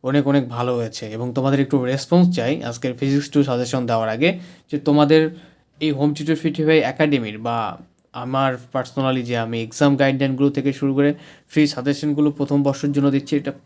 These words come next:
কতটুকু উপকৃত হচ্ছ তোমরা এবং হোম টিউটর ফিফটি ফাইভটা তোমাদের কলেজে বা তোমাদের বন্ধুবান্ধবের কাছে কতটা পরিচিতি লাভ করেছে। আচ্ছা,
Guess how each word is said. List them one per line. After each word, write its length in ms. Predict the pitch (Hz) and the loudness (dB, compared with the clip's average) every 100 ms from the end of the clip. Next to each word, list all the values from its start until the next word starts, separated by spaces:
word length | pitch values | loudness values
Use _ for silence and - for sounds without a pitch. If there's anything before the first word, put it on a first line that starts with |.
| - | -4
কতটুকু 460 | 160 180 180 190 | -2 0 0 0
উপকৃত 560 | 196 147 139 151 156 160 | 2 2 2 2 2 4
হচ্ছ 280 | 151 147 147 | 2 4 0
তোমরা 440 | 127 117 151 - - - - | 0 0 0 -2 -10 -16 -2
এবং 160 | 156 151 | 2 4
হোম 220 | 160 180 | 4 4
টিউটর 240 | 185 190 | 2 0
ফিফটি 220 | 180 175 - | -2 -4 -2
ফাইভটা 240 | 175 180 | -2 -2
তোমাদের 340 | 175 156 160 147 | -4 0 0 0
কলেজে 460 | 151 175 147 110 95 - - _ | 4 6 4 0 -8 -12 -20 _
বা 120 | 127 120 | -6 -2
তোমাদের 300 | 131 135 139 | 0 2 4
বন্ধুবান্ধবের 560 | 139 143 147 139 139 | 4 6 6 4 2
কাছে 200 | 135 139 | 0 -4
কতটা 440 | - 127 139 143 131 | -2 -2 0 2 0
পরিচিতি 500 | - 160 151 147 135 | 2 2 2 0 2
লাভ 220 | 117 - | 2 0
করেছে। 320 | 107 107 - 98 - - _ - - - - _ _ _ | -6 -6 -8 -10 -12 -20 _ -20 -20 -20 -20 _ _ _
আচ্ছা, 300 | 135 139 110 | -8 -8 -10